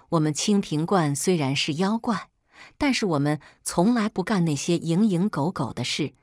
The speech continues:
妖亦有道，这些都是度过了天劫的大妖，都有一颗匡扶正义之心。他们不知比那些所谓的人要高尚多少。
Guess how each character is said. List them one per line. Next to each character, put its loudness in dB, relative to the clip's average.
妖 4
亦 2
有 -4
道， -6
这 4
些 4
都 2
是 -2
度 2
过 0
了 -2
天 2
劫 0
的 -2
大 -4
妖， -2
都 2
有 2
一 0
颗 -2
匡 0
扶 -2
正 0
义 -4
之 -6
心。 -2
他 0
们 4
不 0
知 0
比 -2
那 0
些 -2
所 -4
谓 0
的 -2
人 -2
要 0
高 -2
尚 -2
多 0
少。 -6